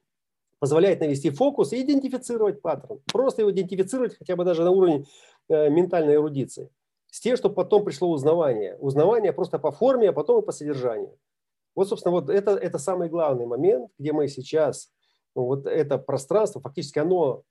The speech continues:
э, формируется прямо вот сейчас. И основная группа уже есть, там подтягиваются как бы еще там люди, да, может быть, сделаем параллельный поток. Но как бы это основное тело, э, работы как бы курса.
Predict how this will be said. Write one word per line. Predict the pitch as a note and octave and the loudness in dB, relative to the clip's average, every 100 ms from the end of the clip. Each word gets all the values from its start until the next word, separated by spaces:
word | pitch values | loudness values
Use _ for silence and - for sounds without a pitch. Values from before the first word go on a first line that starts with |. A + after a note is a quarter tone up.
| - | -8
э, | B2 A2+ | -6 -4
формируется | - D3 D#3 E3+ E3 B2+ B2 | -2 0 4 4 2 0 -6
прямо | - C#3+ A#2+ | -4 -2 -2
вот | A#2 | -4
сейчас. | - C3+ C#3+ A2 F#2 - | -12 -10 -6 -6 -10 -14
И | B2+ C3 | -8 -4
основная | B2 - D3+ C3 | -4 -4 -2 -2
группа | C#3 C#3 | -2 -6
уже | A#2+ A#2+ D3 | -8 -4 -4
есть, | B3 C#4 _ _ - _ _ | -4 -6 _ _ -20 _ _
там | D3 B2+ | -8 -4
подтягиваются | C#3+ C#3+ D3 B2 A#2 B2 | -2 2 2 0 -4 -10
как | B2 | -8
бы | B2 | -6
еще | C3+ B3 | -4 -4
там | B3+ E3 | -2 -2
люди, | C3+ A#2 | -2 -6
да, | A2+ | -4
может | D#3 B2+ B2 | -2 -2 -6
быть, | A2+ | -14
сделаем | B2+ C3 B2 | -10 -4 -4
параллельный | - - - A2+ | -4 -8 -8 -10
поток. | - - | -12 -8
Но | D3+ F3 | -6 -2
как | G3 | -2
бы | C#3 | -2
это | C#3 G3 - | -2 -4 -6
основное | C#3 - D3+ E3 C#3 A#2+ | -10 -6 -2 0 0 -2
тело, | - D3 F3+ G#3+ A#3+ _ _ _ _ _ - | -4 -2 0 0 -2 _ _ _ _ _ -2
э, | C3+ C3+ | 2 2
работы | C3 B2 F3 F#3 E3 | 0 0 -2 -2 -4
как | C#3 B2+ | -4 -8
бы | C3 | -8
курса. | C#3+ C3 - - | -8 -10 -10 -20